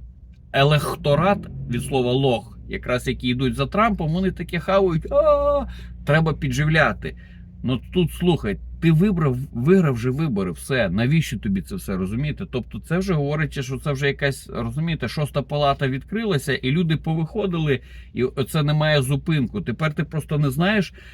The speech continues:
що очікувати наступне, і як взагалі от тут, в Америці, пережити наступні чотири роки. Чи ти просто сам маєш стати чуть-чуть куку, як, наприклад, Зукен-, Зукерберг із Мети. До ре-,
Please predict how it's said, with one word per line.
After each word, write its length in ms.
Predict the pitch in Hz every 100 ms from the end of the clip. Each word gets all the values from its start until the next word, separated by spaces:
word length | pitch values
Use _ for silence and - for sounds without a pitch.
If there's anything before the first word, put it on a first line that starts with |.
| -
що 300 | - - 185
очікувати 680 | 170 156 - 165 170 151 160
наступне, 640 | 151 143 - 254 220 170 -
і 100 | 127
як 200 | 143 214
взагалі 600 | 180 170 151 170 208 190
от 260 | - 127 117 - - - - - - -
тут, 180 | 170 135
в 80 | 135
Америці, 520 | 135 185 226 190 143
пережити 580 | - 143 143 151 196 151
наступні 540 | 139 - 160 151 139
чотири 520 | - - - 160 151
роки. 360 | 151 135 98 80
Чи 160 | - 110
ти 160 | 147
просто 500 | 135 147 139 - 135 - - -
сам 340 | - - 190 220
маєш 300 | 208 165 -
стати 440 | - 147 135 131
чуть-чуть 360 | - 120 123 110
куку, 400 | 131 113 117 107
як, 180 | 113
наприклад, 460 | 127 117 139 131 123
Зукен-, 560 | 113 143 120 120 101 190
Зукерберг 800 | 110 110 143 - 107 95 90 85 -
із 360 | 120 113 - -
Мети. 440 | 113 123 104 85
До 140 | 92 120
ре-, 180 | 127